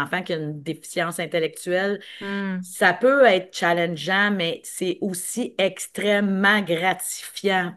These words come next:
Speaker 1: parce
Speaker 2: Vraiment.
Speaker 1: qu'il nous amène à l'essentiel. Il nous amène
Speaker 2: C'est ça.
Speaker 1: des fois à arrêter de s-, de, de, de, de, de, de, comment je peux dire ça, de, de, de perdre,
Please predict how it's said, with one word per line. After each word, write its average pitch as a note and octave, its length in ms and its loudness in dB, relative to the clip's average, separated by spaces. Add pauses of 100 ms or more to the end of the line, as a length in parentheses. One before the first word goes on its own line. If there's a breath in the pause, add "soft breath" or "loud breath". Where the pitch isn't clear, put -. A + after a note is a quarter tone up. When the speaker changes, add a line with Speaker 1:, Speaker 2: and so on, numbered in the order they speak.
Speaker 1:
parce E3+ 220 0
Speaker 2:
Vraiment. F3+ 420 2 (140)
Speaker 1:
qu'il F#3 140 -6
nous F3 200 -2
amène A3 640 2
à E3 120 0
l'essentiel. F3+ 840 0
Il E3+ 140 -4
nous F3+ 200 -4
amène F3 500 4
Speaker 2:
C'est D#3 80 -10
ça. D#3+ 300 -10
Speaker 1:
des F3 160 2
fois G#3+ 240 4 (160)
à E3 180 2
arrêter F#3 680 -2
de F3+ 80 2
s-, - 320 -2 (360 loud breath)
de, E3+ 240 6
de, E3 200 4
de, D3 280 2
de, C3+ 300 0
de, G#2 420 -4
de, D3+ 300 2
comment D#3+ 140 -4
je D#3 60 -10
peux E3+ 80 -2
dire D#3 180 0
ça, F#3+ 200 -2
de, D3 440 2
de, C#3 440 2 (800 loud breath)
de E3+ 80 6
perdre, G3+ 280 4